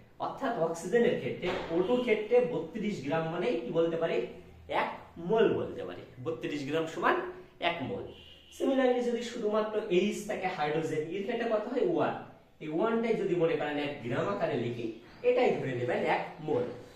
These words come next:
অথবা আরেকভাবে বলতে পারি, সেটা কি? প্রত্যেকটা অণুতে কি থাকে? সিক্স পয়েন্ট জিরো টু গুণ টেন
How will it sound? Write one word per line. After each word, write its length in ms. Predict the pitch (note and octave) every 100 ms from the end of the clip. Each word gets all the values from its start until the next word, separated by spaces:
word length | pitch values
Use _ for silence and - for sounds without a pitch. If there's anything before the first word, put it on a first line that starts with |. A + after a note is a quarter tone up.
| - -
অথবা 260 | C4+ C#4 G3+
আরেকভাবে 440 | F#3+ A#3 F3 F3 A#2+ -
বলতে 220 | - B2+ B2+
পারি, 160 | D#3 - - - - - -
সেটা 200 | G3+ A#3 A#3
কি? 80 | A#3+ - - - - - -
প্রত্যেকটা 720 | C4+ - - D4+ - C#4 C#4 C4 - - - - - -
অণুতে 260 | G3+ B3 F4+ -
কি 80 | B3+
থাকে? 160 | A#3 - -
সিক্স 200 | B3+ - -
পয়েন্ট 220 | C4+ A#3 -
জিরো 180 | G3+ A3+ F#3
টু 60 | F3
গুণ 140 | A3 A#3 G#3
টেন 140 | G#3